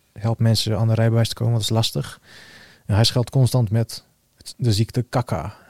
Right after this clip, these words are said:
<laughs> Constant. En dat wordt er niet afgehaald. Dus zo kwam heel veel frustratie. Heb ik mijn account een aantal keer teruggekregen. "Hey, het is permanent geband wegens community guideline, eh, overschrijdingen."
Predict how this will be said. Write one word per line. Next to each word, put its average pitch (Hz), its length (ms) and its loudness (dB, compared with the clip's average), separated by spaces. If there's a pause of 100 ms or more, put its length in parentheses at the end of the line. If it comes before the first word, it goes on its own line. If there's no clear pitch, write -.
(140)
<laughs> - 760 -8
Constant. 165 460 4
En 139 60 0
dat 170 100 6
wordt 175 140 6
er 165 60 6
niet 185 120 8
afgehaald. 110 440 0
Dus - 120 -2
zo 127 120 0
kwam 123 180 2
heel 120 120 8
veel 156 100 8
frustratie. 127 800 2 (720)
Heb 117 180 2
ik 120 80 0
mijn 123 140 4
account 120 320 0
een 123 120 -6
aantal - 220 -2
keer 117 220 0
teruggekregen. 131 800 0 (500)
"Hey, 120 300 2
het - 100 -14
is - 80 -4
permanent 113 420 2
geband 135 420 0
wegens 110 600 -4 (120)
community 110 400 -2
guideline, 117 600 2
eh, 120 440 -4
overschrijdingen." 120 680 -2